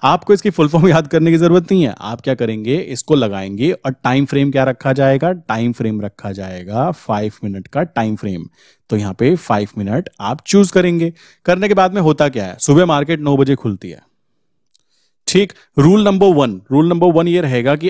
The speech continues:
अगर मुझे बाय पोजीशन क्रिएट करनी है तो मुझे ध्यान रखना है कि मेरा जो कैंडल है वो कहां होना चाहिए, वीवैप के नीचे होना चाहिए। इसी तरीके से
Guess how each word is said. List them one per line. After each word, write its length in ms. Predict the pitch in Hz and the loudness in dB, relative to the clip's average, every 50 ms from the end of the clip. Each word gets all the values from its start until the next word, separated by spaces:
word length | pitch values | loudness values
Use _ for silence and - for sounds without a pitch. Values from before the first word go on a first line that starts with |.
| - | -6
अगर 240 | - 131 123 147 160 | -6 -4 0 0 0
मुझे 240 | 165 165 165 165 170 | 2 2 2 2 2
बाय 280 | 151 123 117 113 123 143 | 2 2 0 2 2 0
पोजीशन 400 | 143 - 127 127 127 - 139 127 | 0 0 -2 -2 0 -2 -4 -6
क्रिएट 280 | 117 - 113 113 117 - | -6 -6 -6 -6 -8 -8
करनी 300 | _ 113 98 101 107 117 | _ -12 -10 -10 -8 -8
है 80 | 131 135 | -6 -4
तो 100 | 147 139 | -2 -2
मुझे 240 | 131 131 123 131 | -2 0 0 -2
ध्यान 280 | 123 110 113 107 110 110 | -4 -4 -6 -8 -8 -10
रखना 220 | 107 104 _ 110 107 | -10 -12 _ -16 -18
है 160 | 107 117 131 | -16 -16 -16
कि 120 | 139 - 143 | -14 -14 -14
मेरा 400 | 123 107 104 107 107 117 139 156 | -14 -10 -8 -4 0 2 2 2
जो 300 | 160 139 143 139 147 170 180 _ _ _ _ _ _ | 4 4 4 4 4 4 2 _ _ _ _ _ _
कैंडल 360 | 117 117 120 127 135 170 165 | -4 0 0 2 2 2 2
है 140 | 135 110 - _ _ _ _ _ _ _ _ _ _ _ _ _ _ _ _ _ _ _ _ _ _ _ _ _ _ _ _ _ _ _ _ _ _ _ _ _ _ _ _ _ _ _ _ _ - | 0 -4 -10 _ _ _ _ _ _ _ _ _ _ _ _ _ _ _ _ _ _ _ _ _ _ _ _ _ _ _ _ _ _ _ _ _ _ _ _ _ _ _ _ _ _ _ _ _ -2
वो 180 | 123 143 185 | 2 2 2
कहां 240 | 170 156 151 156 170 | 2 2 2 2 2
होना 200 | 180 185 185 190 | 2 2 2 0
चाहिए, 360 | 175 - 180 185 202 220 233 208 | 0 0 0 2 4 4 2 2
वीवैप 520 | 170 123 117 131 147 147 135 131 127 _ _ | -2 -4 -2 0 0 2 2 0 -2 _ _
के 120 | 202 220 202 | -2 0 0
नीचे 440 | 160 135 123 120 117 104 - 147 143 | 0 0 0 0 0 0 0 -2 0
होना 280 | 127 127 117 110 107 101 | 0 0 -2 -2 -4 -6
चाहिए। 380 | _ - 101 92 90 80 - _ _ _ _ _ _ _ _ _ _ _ _ _ _ _ _ _ _ | _ -10 -12 -12 -14 -18 -20 _ _ _ _ _ _ _ _ _ _ _ _ _ _ _ _ _ _
इसी 220 | 147 160 - 240 | 0 2 2 2
तरीके 340 | 226 - 190 156 151 151 143 127 | 2 4 2 2 2 2 -2 -2
से 160 | - - | 0 -2